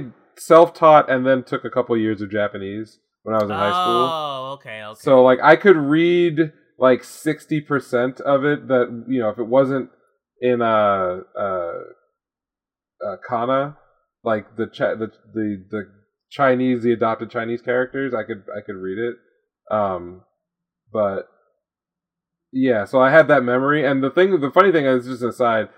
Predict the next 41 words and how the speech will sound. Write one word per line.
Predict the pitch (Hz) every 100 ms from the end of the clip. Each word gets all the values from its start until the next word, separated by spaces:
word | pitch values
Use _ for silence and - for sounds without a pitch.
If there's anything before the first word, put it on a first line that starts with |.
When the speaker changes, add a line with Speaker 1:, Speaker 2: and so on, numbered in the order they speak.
| _ _
Speaker 1:
is, | 131
like, | 135 110
when | 143
you | 170
buy | 170 120 117 120 127 131 127 -
a | -
Shonen | 127 135 131 131
Jump, | 127 131
or | 127
at |
least | 123 123
the | 131
O | 123 123
G | 104 120
Shonen | 120 135 139 131
Jumps, | 143 143
you | 143
realize | 139 131 143 139 123 113 _ _ -
how | 131
they | 131
could | 135 131 113 _ _
pump | 135 123
out | 113 120 -
so | 131 113
many | 101 104 127 143 _ _
because | 131 143 143
they're | 123 135
printed | - 160 160 160
on, | 135 127
like, | 120 101
really | 104 135 127
low | 113 110
quality | 113 113 107 110 104
paper, | - 98 98 120 131 _ _
like, | 113 110 101 _ -
thick, | 143 127 - 127
like, | 117 104 _ _ _ _ _
newspaper | 117 120 127 131 - 143 135 139
paper. | 131 143 139 143 156 165 _ _ _ -
And | 131 127
so | 143 127 120 117